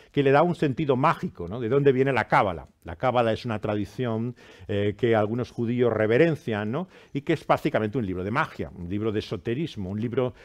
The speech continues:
en el cual se busca un sentido místico, ¿no? Y hay toda una magia, ¿no?, que desde la Edad Media se atribuye también a ciertos judíos en los cuales le quieren ver un poder a las palabras, ¿no?, que es lo que la magia siempre pretende. Es decir, que cuando tú pronuncias algo,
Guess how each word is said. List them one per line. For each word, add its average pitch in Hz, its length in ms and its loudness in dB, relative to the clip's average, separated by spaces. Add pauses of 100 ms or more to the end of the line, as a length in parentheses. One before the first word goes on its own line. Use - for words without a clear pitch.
(120)
en 117 100 -2
el 113 120 0
cual 113 200 4
se - 120 0
busca 131 300 -4
un 127 80 -4
sentido 120 840 0
místico, 120 680 -4
¿no? 85 140 -14 (440)
Y 156 40 4
hay 196 140 6
toda 185 300 8
una 165 260 4
magia, 123 440 2
¿no?, 127 340 -6
que 98 200 -6
desde 92 180 -4
la 95 120 0
Edad 104 120 2
Media 110 520 -2 (220)
se - 160 -6
atribuye 113 540 0
también 113 560 0
a 98 100 -2
ciertos 107 380 -4
judíos 120 400 -4
en 123 80 -4
los 104 160 -6
cuales 131 420 2 (320)
le 120 220 2
quieren 131 300 4
ver 135 120 6
un 135 120 2
poder 117 320 0
a - 20 2
las 113 180 0
palabras, 131 540 0
¿no?, - 160 -16
que 101 120 -8
es 95 120 -8
lo 104 140 -2
que 113 100 -6
la 101 100 -2
magia 101 320 -4
siempre 107 280 -8
pretende. 131 500 -2 (140)
Es 117 180 -6
decir, 127 220 -4
que 123 180 -2
cuando 110 400 -2
tú - 100 -6
pronuncias 113 640 -2
algo, 117 420 2